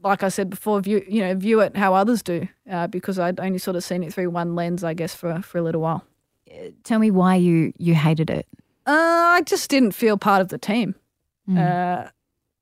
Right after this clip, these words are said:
Speaker 1: you know, I, I guess being in the bubble for, for so long, you just
Speaker 2: Mm.
Speaker 1: get used to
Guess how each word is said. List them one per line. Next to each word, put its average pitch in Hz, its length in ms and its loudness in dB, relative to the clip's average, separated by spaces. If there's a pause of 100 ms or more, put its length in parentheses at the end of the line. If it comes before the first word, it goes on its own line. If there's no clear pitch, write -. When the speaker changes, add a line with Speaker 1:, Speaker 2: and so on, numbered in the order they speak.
Speaker 1:
you 190 100 -4
know, 170 260 -4 (600)
I, 190 280 -2 (160)
I 180 140 -2
guess - 500 -6 (300)
being 208 440 0 (120)
in 226 180 4
the 226 80 4
bubble 208 340 2
for, 196 340 0
for 220 140 0
so 202 280 2
long, 202 260 2
you 196 120 0
just 196 200 0
Speaker 2:
Mm. 170 40 -8
Speaker 1:
get 165 160 -2
used 190 340 -4
to 180 300 -2